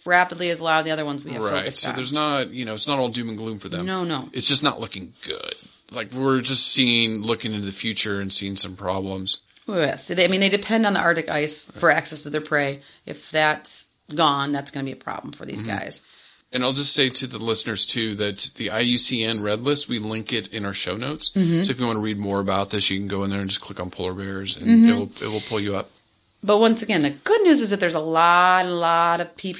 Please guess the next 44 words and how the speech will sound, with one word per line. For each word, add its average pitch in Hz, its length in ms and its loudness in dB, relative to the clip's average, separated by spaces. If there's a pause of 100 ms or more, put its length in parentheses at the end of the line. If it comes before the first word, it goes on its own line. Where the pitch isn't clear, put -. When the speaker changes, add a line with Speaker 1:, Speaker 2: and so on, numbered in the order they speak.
(140)
Speaker 2:
People 175 300 2
looking 101 260 -4
out 175 140 -8
for - 100 -16
them. - 40 -4
Speaker 1:
government 208 380 4
officials, 190 840 -2 (380)
um, 127 580 -10
mom 175 300 2
and 196 120 -2
pops 170 280 2
just - 180 -4
at - 100 -2
home 175 180 -2
on 165 80 0
the 160 40 -2
couch, 160 300 0
like, 147 180 2
Speaker 2:
Right. 95 200 -4
Speaker 1:
you 151 120 -2
know, 143 60 0 (380)
and 151 260 -2
like 156 160 2
me, 165 380 4
you 151 60 4
know, 147 180 2
wanting 165 440 2
to 156 60 -2
help 156 220 0
these 151 180 -2
guys. 147 300 0
Speaker 2:
Polar 101 100 -2
bears. 98 260 -4 (140)
Speaker 1:
And 175 340 4
then, 175 80 2
of 175 80 -4
course, 175 220 -4
research - 280 -6
scientists - 460 -8
Speaker 2:
Right, 92 160 -2 (360)
right. 95 80 0
Speaker 1:
and 139 100 -2
zoos. 135 400 -6 (720)
Speaker 2:
Now, 139 200 4